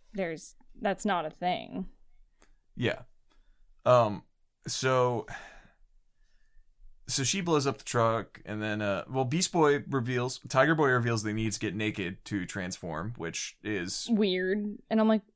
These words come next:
Speaker 1: "Why
Speaker 2: and
Speaker 1: do you have to
Speaker 2: dumb.
Speaker 1: werewolf this?" And also, it just, like, takes forever for him to
Speaker 2: Takes, like,
Speaker 1: transform.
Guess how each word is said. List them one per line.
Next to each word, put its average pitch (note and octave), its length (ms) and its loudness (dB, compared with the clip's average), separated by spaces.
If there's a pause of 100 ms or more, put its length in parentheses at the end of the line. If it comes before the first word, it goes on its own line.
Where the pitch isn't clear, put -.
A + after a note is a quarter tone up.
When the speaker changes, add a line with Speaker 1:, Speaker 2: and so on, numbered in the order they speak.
(100)
Speaker 1:
"Why A3+ 280 6
Speaker 2:
and A#3+ 60 6
Speaker 1:
do C4+ 60 2
you C#4 140 4
have C#4 160 4
to C4+ 100 2
Speaker 2:
dumb. A3+ 80 4
Speaker 1:
werewolf C4+ 500 6
this?" F#4+ 380 2
And C#4 120 6
also, D4+ 420 4
it C4 140 2
just, B3 200 -2
like, G3+ 320 0 (1000)
takes - 800 0 (1120)
forever B3+ 920 4 (260)
for C#4+ 180 6
him C#4 180 8
to D4 100 0
Speaker 2:
Takes, C4 80 0
like, C#4+ 100 6
Speaker 1:
transform. D#4 640 2